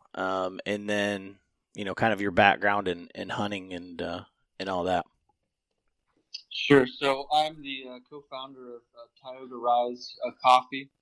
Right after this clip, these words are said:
Speaker 2: Uh, we, we, uh, we, we, we, we sell instant coffee only. That's our only,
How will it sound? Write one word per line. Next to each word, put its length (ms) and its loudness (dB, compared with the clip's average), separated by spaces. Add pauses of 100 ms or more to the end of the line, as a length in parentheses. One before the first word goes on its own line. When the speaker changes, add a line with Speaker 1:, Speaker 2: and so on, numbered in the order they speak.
(520)
Speaker 2:
Uh, 300 6
we, 240 2 (160)
we, 400 6
uh, 300 10 (480)
we, 240 -8
we, 380 -2
we, 380 8
we 140 12
sell 500 12 (160)
instant 480 8
coffee 360 10
only. 260 0
That's 240 -4
our 200 6
only, 460 -4